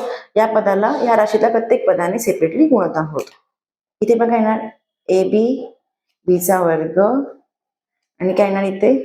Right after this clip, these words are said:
बी सी. इथे काय येणार बघा? एक गुणिले सी, ए सी, बी गुणिले सी, बी सी आणि सी गुणिले सी, सी चा वर्ग. आता आपण काय शोधणार इथे? स्वरूप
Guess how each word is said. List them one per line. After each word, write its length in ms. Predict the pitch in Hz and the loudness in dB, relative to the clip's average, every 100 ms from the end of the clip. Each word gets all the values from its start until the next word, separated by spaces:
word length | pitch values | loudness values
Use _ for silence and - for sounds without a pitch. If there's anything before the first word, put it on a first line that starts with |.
| 170 | -4
बी 140 | 165 156 | -2 -4
सी. 240 | - - - - _ _ _ _ _ _ | -4 -8 -10 -14 _ _ _ _ _ _
इथे 120 | - | -2
काय 160 | 226 226 | 0 0
येणार 220 | 220 220 | 0 -2
बघा? 300 | 208 202 214 240 226 _ _ _ 202 | -2 -2 -4 -4 -10 _ _ _ 0
एक 180 | 202 | 0
गुणिले 260 | 208 208 214 | 0 -2 -2
सी, 200 | 214 208 - 175 | 0 -2 0 -2
ए 20 | |
सी, 260 | 170 208 240 262 202 | -2 0 0 0 -2
बी 120 | 190 | -2
गुणिले 320 | 190 190 190 | 0 0 -2
सी, 520 | 190 190 156 - - - | -2 -2 -2 -4 -10 -6
बी 100 | 156 | -4
सी 280 | - 240 269 | -2 0 0
आणि 300 | 190 180 185 | 0 -2 -2
सी 140 | 196 | -4
गुणिले 320 | 190 175 165 | -2 -2 -2
सी, 140 | 165 165 | -4 -6
सी 200 | 156 143 | -8 -14
चा 240 | - 254 - _ _ _ | -8 -8 -8 _ _ _
वर्ग. 240 | 185 180 165 165 - - _ | -2 0 -2 -4 -8 -20 _
आता 160 | 220 233 | -2 0
आपण 200 | 240 254 | 2 2
काय 100 | 254 | 2
शोधणार 360 | 262 220 240 | 2 4 4
इथे? 540 | 240 247 320 - - - - | 4 4 2 0 -8 -12 -2
स्वरूप 300 | 233 226 | 2 4